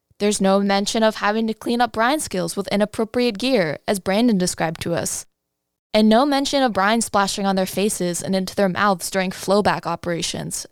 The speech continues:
as Tom described. And yet, workers and the public hear the rhetoric about this report on repeat.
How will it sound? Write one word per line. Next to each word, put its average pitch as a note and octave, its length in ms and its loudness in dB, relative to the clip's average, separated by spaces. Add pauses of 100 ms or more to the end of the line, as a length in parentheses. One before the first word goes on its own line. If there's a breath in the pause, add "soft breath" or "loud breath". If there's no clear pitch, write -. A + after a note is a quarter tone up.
as G#3 140 -2
Tom G3+ 260 0
described. B2+ 560 -6 (1500)
And A3 180 2
yet, G#3 320 4 (520)
workers A3+ 520 -2
and B3+ 160 0
the C4+ 60 0
public F#3+ 600 -2
hear - 240 -6
the G3 120 0
rhetoric A3+ 480 2
about G#3+ 300 2
this G3+ 200 -6
report F3 460 -6
on F3+ 180 -2
repeat. - 460 -6